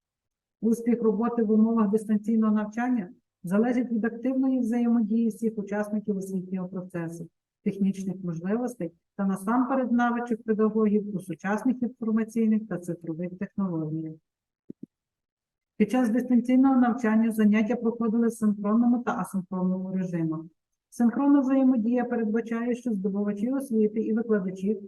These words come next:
працюють за попередньо укладеним та узгодженим розкладом.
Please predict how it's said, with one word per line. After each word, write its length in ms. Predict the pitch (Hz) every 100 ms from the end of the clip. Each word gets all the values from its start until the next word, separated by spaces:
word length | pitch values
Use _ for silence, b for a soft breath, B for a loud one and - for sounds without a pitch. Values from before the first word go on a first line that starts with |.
| - _
працюють 500 | 214 220 254 277 254
за 100 | 254
попередньо 540 | 220 226 233 240 254
укладеним 560 | 247 226 220 214 226 233
та 120 | 226
узгодженим 640 | 214 190 196 214 208 208 202
розкладом. 540 | 170 170 170 165 165